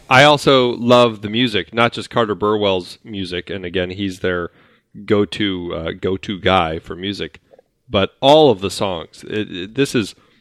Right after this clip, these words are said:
one of the, just the most crazy eclectic mixes of songs. And I have such a great time listening to it. I mean, some of it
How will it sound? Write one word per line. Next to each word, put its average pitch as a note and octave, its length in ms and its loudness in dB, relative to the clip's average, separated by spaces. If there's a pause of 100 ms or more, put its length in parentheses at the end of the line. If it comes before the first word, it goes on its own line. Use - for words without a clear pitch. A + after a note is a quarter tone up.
(160)
one D3 300 2
of G2+ 160 0
the, G2 80 -8
just F#2 200 -10
the F#2 220 -4
most G#2 400 -6 (100)
crazy A#2 520 -2
eclectic G2+ 580 -4
mixes F2+ 380 -10
of D#2 120 -14
songs. E2 560 -14
And F2 340 -14 (640)
I A#2 600 4
have A2 340 -6
such B2 220 -6
a A2 40 -10
great G#2 200 -4
time G#2+ 200 -4
listening G2+ 260 -8
to G2+ 140 -4
it. G2 100 -4
I G#2 40 -4
mean, G#2+ 160 -2
some D3 240 -2
of C3+ 100 2
it A#2+ 200 4